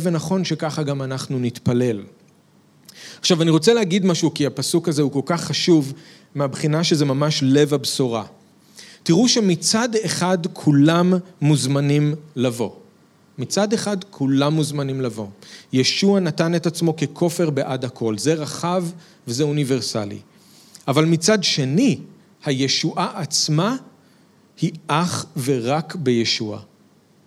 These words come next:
זה צר, וזה אקסקלוסיבי. כולם מוזמנים, אבל יש רק דרך אחת. ואפשר להגיד במידה מסוימת שהמאמינים באפסוס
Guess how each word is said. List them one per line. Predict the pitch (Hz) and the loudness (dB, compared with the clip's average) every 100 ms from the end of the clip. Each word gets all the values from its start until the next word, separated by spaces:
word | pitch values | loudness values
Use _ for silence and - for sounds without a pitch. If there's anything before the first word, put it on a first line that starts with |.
| _ _ - | _ _ -6
זה | 127 156 | -2 -2
צר, | 156 - 151 139 139 110 95 - _ _ _ _ _ _ - | 0 0 2 2 2 0 -6 -18 _ _ _ _ _ _ -4
וזה | 120 117 196 - | -2 0 0 -2
אקסקלוסיבי. | 151 - - 135 117 - 110 107 98 - _ _ _ _ _ _ _ _ _ - - - - _ | -6 -6 -4 -4 -2 -2 -4 -6 -12 -16 _ _ _ _ _ _ _ _ _ -20 -20 -20 -20 _
כולם | - 135 170 | 0 4 6
מוזמנים, | 233 247 196 220 185 180 175 196 - | 6 4 4 2 4 2 0 -2 -6
אבל | 123 131 | -4 -2
יש | 120 | 0
רק | 135 131 | 0 0
דרך | 131 131 120 117 | 0 -2 -2 -4
אחת. | 110 113 101 - | -8 -8 -12 -2
ואפשר | 147 143 214 | 0 4 4
להגיד | 214 196 190 | 4 2 2
במידה | 180 156 175 | 2 2 2
מסוימת | 185 - 170 180 165 | 2 2 4 2 2
שהמאמינים | 147 135 135 135 147 170 | 0 0 0 0 2 4
באפסוס | 160 185 180 - 147 | 4 2 0 0 0